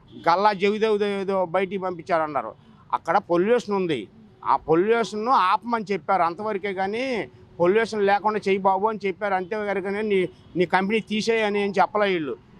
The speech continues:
పొల్యూషన్ ఉంది, జనం చచ్చిపోతుంటే ఉంచమని చెబుతారా? పొల్యూషన్ ఆ-, లేకుండా చెయ్యి అని చెప్పారు, నీ కంపెనీ తీసేయమని ఏం చెప్పలా. అది ఒకటి తప్పితే ఏం పోయినాయి?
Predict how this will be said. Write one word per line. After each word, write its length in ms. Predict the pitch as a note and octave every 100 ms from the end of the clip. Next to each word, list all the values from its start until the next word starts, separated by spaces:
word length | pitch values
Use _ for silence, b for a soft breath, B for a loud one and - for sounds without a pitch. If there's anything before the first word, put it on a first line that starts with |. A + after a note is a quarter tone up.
| -
పొల్యూషన్ 440 | F3 G#3+ A#3 G3 G#3+
ఉంది, 220 | G#3 A#3+
జనం 360 | F#3+ G3 G#3+ G3
చచ్చిపోతుంటే 640 | F#3 F3 G#3 G3 F#3 G#3
ఉంచమని 440 | G3 F#3 F#3 G#3 D#3
చెబుతారా? 460 | D#3+ E3 F3 G#3+ A#3+ b b _
పొల్యూషన్ 420 | D3 E3 A3+ A3+ G#3
ఆ-, 140 | G3+
లేకుండా 480 | F3 F#3 F3+ A3 A#3+ A3
చెయ్యి 140 | A3
అని 100 | A3+
చెప్పారు, 440 | F#3+ F3+ E3+ C3+ G#2 - -
నీ 80 | D3
కంపెనీ 360 | D3+ E3 F3 G#3+
తీసేయమని 560 | G#3+ G#3 A3 G#3+ G3
ఏం 80 | G3 F3+
చెప్పలా. 320 | E3 F#3 D3+ - - -
అది 160 | D3 D#3
ఒకటి 240 | E3+ F3+
తప్పితే 420 | E3 F3 - G#3+ G3
ఏం 140 | G#3+
పోయినాయి? 540 | G#3+ G#3+ A3 A3 A3+